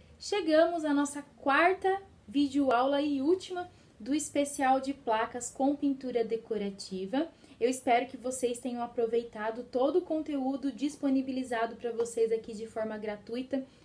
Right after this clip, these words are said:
logo no início de dois mil e vinte e um. Eu acredito que fazer esse especial foi muito importante pra mim, porque eu pude trazer pra vocês diversos projetos com técnicas simples, fáceis e rápidas de fazer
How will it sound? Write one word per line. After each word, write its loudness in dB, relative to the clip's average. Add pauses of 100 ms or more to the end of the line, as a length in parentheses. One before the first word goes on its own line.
(120)
logo 6
no 2
início 4
de -10
dois -2
mil -6
e -8
vinte -12
e -10
um. 0 (600)
Eu 2
acredito -2
que 0 (280)
fazer 2
esse 0
especial -2 (160)
foi 4
muito -2
importante -2
pra -6
mim, -4 (260)
porque -2
eu 4
pude -4
trazer 2
pra -4
vocês -4
diversos -4
projetos 0
com -4
técnicas -4
simples, -2 (360)
fáceis 0
e -6
rápidas -4
de -12
fazer 0